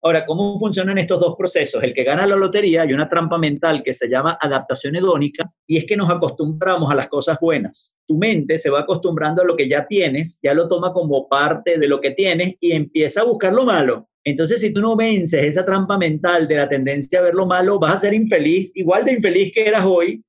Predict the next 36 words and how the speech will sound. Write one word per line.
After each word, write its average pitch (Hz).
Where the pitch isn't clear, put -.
un 190
día 208
antes 196
de 190
ganarte 156
la 190
lotería, 185
un 175
año 170
después 170
vas 180
a 180
ser 180
igual 180
de 208
infeliz. 131
Pero 151
si 151
tú, 170
en 196
cambio, 202
bueno, 180
pierdes 156
las 185
piernas, 165
la 143
mente, 131
que 135
esto 151
es 170
fabuloso 156
porque 160
lo 117
descubre 135
Dan 135
Gilbert 156